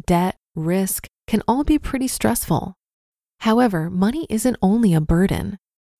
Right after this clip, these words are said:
In fact, money can buy happiness, especially when you spend to accomplish what's important to you. You want to plan your finances to enable you to live according to your values and what makes you happy.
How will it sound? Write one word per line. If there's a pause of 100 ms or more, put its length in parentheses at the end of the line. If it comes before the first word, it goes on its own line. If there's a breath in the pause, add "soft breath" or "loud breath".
(100)
In
fact,
money
can
buy
happiness,
especially
when
you
spend
to
accomplish
what's
important
to
you. (840)
You
want
to
plan
your
finances
to
enable
you
to
live
according
to
your
values
and
what
makes
you
happy.